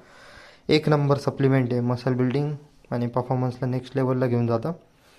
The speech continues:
मग त्याच्यासोबत मी चीअर्स केलं आणि गटकवलं दोघा भावांनी. दोनो भाई, दोनो तबाई. ए, चीअर्स. ओके, ओके रिपोर्ट. पिलो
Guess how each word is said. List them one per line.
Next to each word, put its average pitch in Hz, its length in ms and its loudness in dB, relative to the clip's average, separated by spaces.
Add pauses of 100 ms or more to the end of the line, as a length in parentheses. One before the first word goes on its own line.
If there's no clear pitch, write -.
(400)
मग 123 440 -2 (360)
त्याच्यासोबत 123 420 0 (100)
मी 123 120 0
चीअर्स 127 500 -2
केलं 135 260 0 (1300)
आणि 127 180 -2
गटकवलं 131 460 2
दोघा 120 240 4
भावांनी. 110 360 -2 (720)
दोनो 127 380 0
भाई, 123 280 0 (140)
दोनो 127 400 2
तबाई. 113 220 2 (800)
ए, 131 140 -2
चीअर्स. 120 480 -2 (760)
ओके, 160 460 -4 (1040)
ओके 139 300 0
रिपोर्ट. 143 300 2 (640)
पिलो 131 280 2